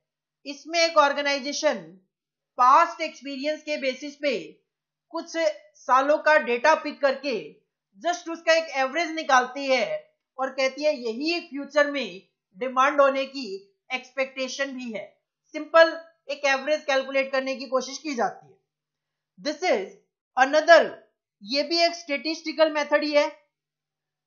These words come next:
to calculate the trend through moving averages। It can be calculated as follows।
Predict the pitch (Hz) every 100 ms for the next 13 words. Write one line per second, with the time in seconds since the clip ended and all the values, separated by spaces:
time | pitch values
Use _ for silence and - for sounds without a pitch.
0 | _ 330 339 302 285 285 302 320 - 311
1 | 320 294 285 185 208 214 _ _ _ -
2 | 320 302 302 349 339 294 202 202 156 -
3 | _ _ _ _ _ _ _ _ _ _
4 | 330 - 302 302 320 339 330 311 294 302
5 | 302 302 277 285 254 262 254 180 156